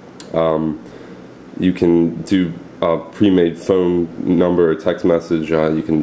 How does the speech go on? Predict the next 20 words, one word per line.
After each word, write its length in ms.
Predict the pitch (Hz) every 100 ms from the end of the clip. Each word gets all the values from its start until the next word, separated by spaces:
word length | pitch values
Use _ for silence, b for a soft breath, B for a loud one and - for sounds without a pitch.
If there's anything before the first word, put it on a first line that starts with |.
| -
do 140 | 92
a 40 | 82
social 400 | - 95 90 85
check-in 540 | - 87 - 87 82
on 140 | 80 76
Facebook 500 | 87 85 - 80 80
or 80 |
Foursquare, 840 | 78 87 85 85 87 82 82 82 - B B B -
post 320 | 101 92 -
a, 200 | 85 85 85
um, 320 | 85 80 80
a 80 | 80
pre-made 380 | - 95 87 82
message 340 | 85 82 80
to 60 | 82
Facebook, 720 | - 87 85 - 87 82 82
or 160 | 80 76
like 260 | 82 85
a 80 | 78
Facebook 640 | - 87 85 - 82 80